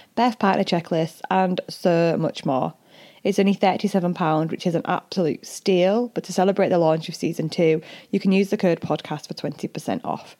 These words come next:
Just click the link in the show notes or head to my website, which is the dungaree doula dot co dot U K, and head to the online course page. And whilst you're over there, you will see the even newer Hypnobirthing Essentials online course, which,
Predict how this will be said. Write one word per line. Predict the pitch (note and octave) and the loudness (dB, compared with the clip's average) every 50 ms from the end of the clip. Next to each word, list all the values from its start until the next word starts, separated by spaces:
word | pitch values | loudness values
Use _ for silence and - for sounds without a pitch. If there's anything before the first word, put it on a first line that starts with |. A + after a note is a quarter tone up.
| _ - - - - - | _ -20 -20 -20 -20 -18
Just | - - | -4 0
click | - A3 - | 0 2 2
the | A3 A3 | 2 2
link | F#3 F3 E3+ - | 2 2 0 0
in | - F3 D#3+ | 0 0 0
the | E3 D#3+ | 0 -2
show | - D#3+ D3+ D3 | -2 -2 -2 -2
notes | - D3+ C#3 - - - - | 0 0 -2 -2 -4 -4 -4
or | - D#3+ D#3+ | -4 -2 -2
head | E3+ E3+ E3 | -2 -4 -4
to | - E3+ D#3+ D#3+ | -2 -2 -2 0
my | D#3+ D#3 | 0 2
website, | F3+ G#3 G#3+ - - G#3+ G3 F#3 - | 2 2 0 0 0 0 0 0 -2
which | - - - | -4 -4 -4
is | F3 E3 - | -6 -6 -6
the | E3 E3+ | -2 0
dungaree | G#3 A3+ A3+ A#3 A#3 A3+ A3+ A3 A3 | 2 2 4 4 4 4 4 4 2
doula | - E3 D#3+ D3+ D#3 D#3 D#3 C#3 - | 2 2 2 2 2 2 2 2 0
dot | - - - - | -2 -4 -4 -2
co | - E3+ | -2 0
dot | D#3+ - - | 0 0 0
U | - E3 | -2 -4
K, | - - F#3 F3+ F#3 G#3+ B3 B3 - - - - - - | -2 -2 0 0 2 2 2 0 -2 -8 -16 -12 -6 0
and | F3+ | 0
head | F3+ E3+ E3+ | 0 2 2
to | - | 0
the | E3 E3 | 0 0
online | - D#3+ D#3 D3+ D#3 D3+ D3+ D#3 D3+ | 0 0 0 -2 -2 -2 -2 -2 -4
course | - - - - - | -4 -4 -6 -6 -6
page. | - - G#2+ A2 C3+ - - - - - - _ _ _ _ - - - - - - - | -8 -6 -4 -4 -4 -6 -8 -10 -14 -14 -16 _ _ _ _ -20 -20 -20 -20 -18 -4 0
And | F#3+ F#3 | 2 4
whilst | F#3 F3+ F3+ E3+ - | 4 4 4 2 2
you're | F3 F3 | 2 2
over | E3 E3 E3 D#3+ | 4 2 2 2
there, | D#3 D3+ D#3 E3+ G#3 - - | 2 2 2 2 2 0 0
you | F#3+ F3 | 0 2
will | D#3+ F3 | 2 2
see | E3+ E3+ - D#3+ D#3 | 0 0 -2 -2 0
the | D3+ - - | 0 0 0
even | D3+ D#3 D3+ D#3 D3+ D#3 | -2 -2 -2 -2 0 2
newer | E3+ G#3+ A#3 G#3 F#3 | 2 4 4 4 4
Hypnobirthing | F3 F#3 F3 F3+ - G#3+ G#3+ F3+ E3+ E3 E3+ - E3 D#3 D3+ - | 2 2 0 0 0 2 2 2 2 2 2 0 0 -2 -2 -2
Essentials | D#3+ - - - - F#3 G3+ B3+ C#4 - - F3+ F3 E3+ - | -6 -8 -8 -4 0 2 2 4 2 2 0 0 -2 0 0
online | - E3 E3 D#3+ D#3 D#3 D#3+ D#3+ | 0 0 0 0 0 -2 -2 -2
course, | E3+ C#3+ C3+ C#3+ F3 E3+ - - | -4 -4 -2 -2 -4 -6 -4 -4
which, | E3+ - - | -6 -6 -4